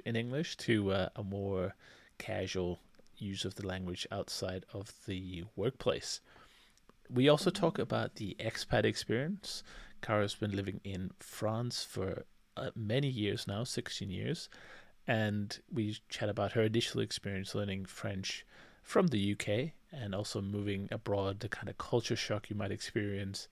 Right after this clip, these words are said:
and how it was to integrate into a new society. Speaking of listening skills, uh, don't forget you can check out the Actual Fluency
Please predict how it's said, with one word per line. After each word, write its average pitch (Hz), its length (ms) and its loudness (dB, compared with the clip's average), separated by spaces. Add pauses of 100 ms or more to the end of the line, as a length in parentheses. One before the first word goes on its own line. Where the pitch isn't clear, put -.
(540)
and 98 260 -2
how 110 220 2
it 104 100 4
was 92 380 0
to 101 340 -2 (120)
integrate 139 420 4
into 101 580 -4
a 95 300 -4 (220)
new 95 240 -6
society. 92 720 -2 (720)
Speaking 196 320 4
of 131 100 6
listening 160 280 6
skills, 180 480 6
uh, 117 240 8
don't 143 240 4
forget 123 220 2
you 120 100 -2
can 117 140 0
check 120 240 0
out 117 200 2 (180)
the 107 300 -4 (320)
Actual - 300 0
Fluency 117 540 0